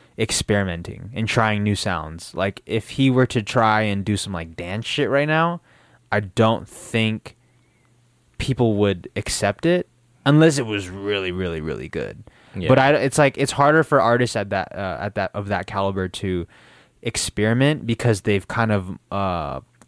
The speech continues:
Speaker 1: established a sound and established sort of a, an expectation, um, where people are kinda hesitant to, for you to, like, drift off and try a new sound.
Speaker 2: Yeah,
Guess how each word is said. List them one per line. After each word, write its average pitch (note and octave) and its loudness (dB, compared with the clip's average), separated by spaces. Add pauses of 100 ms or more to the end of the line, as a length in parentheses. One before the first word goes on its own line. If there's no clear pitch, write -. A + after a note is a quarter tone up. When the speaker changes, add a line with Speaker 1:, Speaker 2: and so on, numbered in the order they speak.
(100)
Speaker 1:
established A2 2
a G2 -4
sound G2 -2
and F#2 -6 (160)
established G2+ -2
sort G2+ -2
of F#2+ 0
a, F2 0 (400)
an A2+ 0
expectation, A#2 -2 (560)
um, F2+ -2
where G#2 4
people G#2 2
are F#2 2 (220)
kinda C3 2
hesitant G#2 2
to, F#2 -2
for - -4
you G2+ -2
to, F#2+ -4
like, E2 -6 (360)
drift G#2+ 0
off F#2 0
and F2+ -6
try F2 -2
a C#2+ -10
new E2+ -8
sound. - -10
Speaker 2:
Yeah, D#2 -6